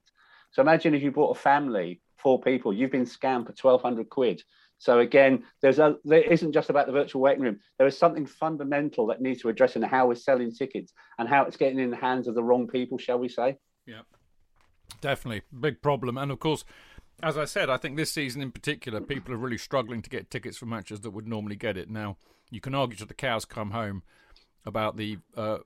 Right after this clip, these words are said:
Speaker 2: veracity of that, because some people don't want it to be a closed shop. But, you know, I mean, week after week, I've got mates that I know really, really well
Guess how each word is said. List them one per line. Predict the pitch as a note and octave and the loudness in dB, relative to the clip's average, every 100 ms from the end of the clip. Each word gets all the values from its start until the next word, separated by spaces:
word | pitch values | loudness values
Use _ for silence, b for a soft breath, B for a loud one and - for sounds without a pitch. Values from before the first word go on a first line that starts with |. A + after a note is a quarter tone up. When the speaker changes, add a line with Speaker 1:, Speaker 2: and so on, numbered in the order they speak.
| - | -8
Speaker 2:
veracity | A2+ A#2 B2 A#2 - G#2 | -4 -2 -2 -4 -10 -10
of | F2+ | -6
that, | G2 A2+ - | -6 -6 -8
because | F#2+ G#2 - | -16 -14 -10
some | A#2+ | -12
people | G2+ A2+ G#2 | -10 -12 -10
don't | G#2+ G#2+ | -8 -8
want | G#2 | -10
it | G#2 | -14
to | - | -12
be | G#2 | -10
a | F#2+ | -10
closed | - A2+ G2+ | -8 -8 -6
shop. | - D#3 - | -2 -2 -4
But, | - G#2+ - b b b b b b | -10 -10 -10 b b b b b b
you | A2+ | -10
know, | G#2+ A2 | -8 -6
I | |
mean, | B2+ C3 | -6 -6
week | E3 G3 | -8 -2
after | C#3 - B2 | -2 -2 -4
week, | B2+ F#2+ | -4 -4
I've | G2+ | -6
got | B2 A2+ | -6 -6
mates | C3+ B2+ G#2+ | -4 -4 -6
that | A#2+ | -8
I | A2+ | -6
know | A2+ | -6
really, | A#2 C3+ | -6 -6
really | G#2+ G2+ | -6 -6
well | G#2+ G#2+ F2+ | -6 -6 -6